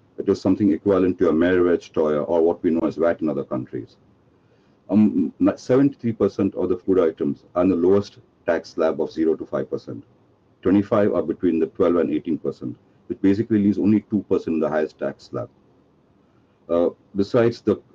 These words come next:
favorable customs duties on imported equipment, there is also recently an announcement by the Finance Minister, Missus Sitharaman, in the stimulus package. There were two announcements for the food processing sector.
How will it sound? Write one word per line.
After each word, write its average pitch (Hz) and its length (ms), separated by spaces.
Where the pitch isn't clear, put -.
favorable 101 380
customs 95 580
duties 92 400
on 87 300
imported 82 440
equipment, 101 500
there 110 120
is 113 140
also 107 320
recently 110 560
an 92 80
announcement 95 560
by 85 100
the 87 300
Finance 92 420
Minister, 87 420
Missus 78 300
Sitharaman, 80 540
in 87 60
the 82 80
stimulus 92 440
package. - 500
There 95 100
were 92 60
two 120 220
announcements 76 640
for 90 120
the 85 100
food - 240
processing 78 420
sector. - 420